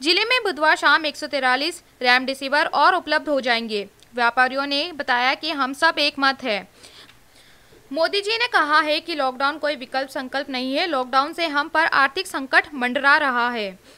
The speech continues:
इसलिए आज हम सभी व्यापारी एक बैठक कर दिन में चार से पाँच घंटे बाजार खोलने की छूट दी जाए, क्योंकि lockdown से जो आर्थिक मार पड़ रही है वो कोरोना से भारी है। बैठक में डॉक्टर चोरडिया, डॉक्टर मनीष चमड़िया,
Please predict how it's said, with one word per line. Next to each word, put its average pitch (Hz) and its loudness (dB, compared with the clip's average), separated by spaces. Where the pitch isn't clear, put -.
इसलिए 277 -4
आज 262 4
हम 269 -4
सभी 262 -6
व्यापारी 247 -2
एक 285 -6
बैठक 247 -4
कर 302 0
दिन 392 2
में 440 0
चार 330 4
से 339 -6
पाँच 294 0
घंटे 285 -4
बाजार 254 0
खोलने 262 -6
की 302 -8
छूट 269 -8
दी 247 -6
जाए, 202 -2
क्योंकि 262 -6
lockdown 254 0
से 311 -6
जो 285 -2
आर्थिक 254 0
मार 269 2
पड़ 269 -2
रही 277 -2
है 359 -2
वो 339 -2
कोरोना 294 0
से 339 -6
भारी 254 -4
है। 208 -4
बैठक 262 0
में 269 -4
डॉक्टर 254 -4
चोरडिया, 254 -4
डॉक्टर 320 2
मनीष 339 -4
चमड़िया, 262 -2